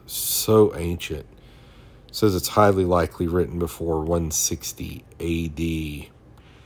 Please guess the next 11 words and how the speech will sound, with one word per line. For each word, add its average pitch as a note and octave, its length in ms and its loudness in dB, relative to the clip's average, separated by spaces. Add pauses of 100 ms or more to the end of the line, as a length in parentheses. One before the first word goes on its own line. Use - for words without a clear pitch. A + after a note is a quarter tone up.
(540)
Um, D#2+ 560 -8 (1400)
so - 180 -4
again, E2 440 0
there's E2 260 0
some F2+ 580 -4 (540)
suspicion - 640 -2
it's - 180 -10
very, D#2+ 520 2
very E2 380 2
early. D2 420 -8 (1300)
Um, - 640 -10